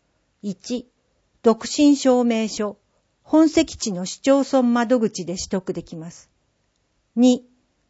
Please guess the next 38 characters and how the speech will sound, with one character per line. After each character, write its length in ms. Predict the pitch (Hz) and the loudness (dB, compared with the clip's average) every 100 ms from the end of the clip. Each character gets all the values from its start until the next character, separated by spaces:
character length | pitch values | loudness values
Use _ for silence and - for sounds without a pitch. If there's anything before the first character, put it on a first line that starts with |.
| _ | _
写 260 | - - 214 | -10 -6 -6
真。 380 | - 254 226 - _ _ _ _ _ _ _ | 0 0 0 -6 _ _ _ _ _ _ _
全 260 | - 277 302 | 4 6 6
身 300 | - 262 240 | 4 0 2
立 280 | 247 247 | -2 -4
像。 340 | 175 185 170 175 _ _ _ _ | -4 -4 -6 -10 _ _ _ _
縦 340 | 311 311 233 | -2 2 2
十 260 | 180 262 285 | 2 0 2
二 180 | 285 277 | 2 2
セ 180 | 285 | 4
ン 100 | 277 | 2
チ× 140 | 262 - 190 - 202 165 | 2 -4 -10 -8 -8 -4
横 280 | 180 - | -6 -6
八 200 | 220 208 | -10 -10
セ 260 | 196 - 226 | -12 -8 -6
ン 100 | 175 | -6
チ。 260 | - - - _ _ _ _ _ _ _ _ _ _ _ | -10 -16 -16 _ _ _ _ _ _ _ _ _ _ _
な 240 | 208 240 202 | -2 0 0
お、 80 | |
写 220 | 185 226 220 | -4 -4 -4
真 260 | 339 330 | -2 -2
館 300 | 294 208 185 | -2 -2 -2
で 200 | 180 170 _ | -4 -6 _
撮 380 | - 185 - 202 | -10 -10 -6 -4
影 160 | 196 | -4
し 100 | 180 | -6
た 140 | - 175 | -12 -12
も 120 | 165 | -12
の。 160 | 175 185 _ _ _ _ _ _ _ _ _ _ _ _ | -14 -20 _ _ _ _ _ _ _ _ _ _ _ _
三、 480 | - 277 247 185 - _ _ _ _ _ | -4 0 0 -2 -10 _ _ _ _ _
申 280 | 247 294 311 | 6 8 6
し 120 | - | 2
込 140 | 285 | 4
み 160 | 269 262 | 6 4
料 380 | 190 180 165 170 - | 2 -2 -4 -8 -4
二 180 | 214 | -4
千 380 | 220 262 254 233 | 2 4 4 4
円。 260 | 220 202 | 0 -2